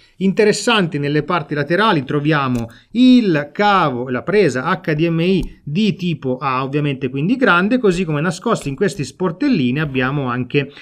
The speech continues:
eh, microfono, cuffie, Type-C e micro, eh, U S B. Il display, come vi dicevo prima, è reclinabile, anche richiudibile, quindi io posso decidere di metterlo così a mo' di vlog, quindi anche metterlo in questo modo dietro oppure richiuderlo,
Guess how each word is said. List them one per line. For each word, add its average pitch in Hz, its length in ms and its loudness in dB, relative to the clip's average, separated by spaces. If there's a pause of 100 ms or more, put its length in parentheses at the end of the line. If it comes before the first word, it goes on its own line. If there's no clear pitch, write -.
(160)
eh, 135 240 -2
microfono, 180 480 2
cuffie, 240 540 4
Type-C 170 540 -2
e 143 180 -2
micro, 135 360 -6 (120)
eh, 120 280 -8
U 139 160 0
S 127 240 -6
B. 117 240 -10 (300)
Il 208 200 0
display, 202 320 0
come 160 140 -2
vi 147 60 -2
dicevo 156 240 0
prima, 160 360 0
è 156 180 0
reclinabile, 175 920 0
anche 139 300 -4
richiudibile, 143 640 -2
quindi 135 200 -6
io 131 100 -2
posso 135 260 -10
decidere 139 340 -4
di 131 120 -6
metterlo 151 460 -4
così 147 440 -4 (100)
a 135 100 -6
mo' 139 160 -2
di 190 140 -2
vlog, 202 840 2 (120)
quindi 147 300 0
anche 143 300 0
metterlo 135 460 -4
in 135 80 -6
questo 143 300 -6
modo 170 240 -2
dietro 160 360 2
oppure 143 260 0
richiuderlo, 147 840 -2